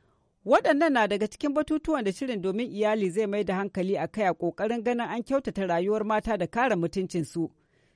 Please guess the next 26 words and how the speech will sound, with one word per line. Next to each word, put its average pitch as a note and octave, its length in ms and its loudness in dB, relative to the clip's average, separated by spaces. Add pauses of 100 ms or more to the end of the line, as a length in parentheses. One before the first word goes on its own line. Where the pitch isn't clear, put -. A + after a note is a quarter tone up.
(140)
Yau D4 540 6
shirin C4 520 0 (120)
ya A3+ 300 4
karɓi A3 320 -2
bakuncin A#3+ 580 0
Aisha A#3+ 460 4
Usman G3 380 0
Liman, E3+ 440 4 (680)
wata B3 280 2
marubuciya C4+ 760 4
wadda B3+ 340 4
ta A#3 140 -2
rubuto A#3+ 500 2
wa G#3+ 80 6 (140)
wannan A#3 240 2
shirin G#3+ 320 0
wasiƙa F#3 420 0
ta G#3+ 140 -2
musamman G3 580 0 (460)
domin F#3 320 -2
ba A#3 160 6
da F#3+ 100 2
gudunmuwarta G#3+ 800 2
ga E3+ 100 0
wannan G3+ 360 4
fafutuka. D#3+ 680 -2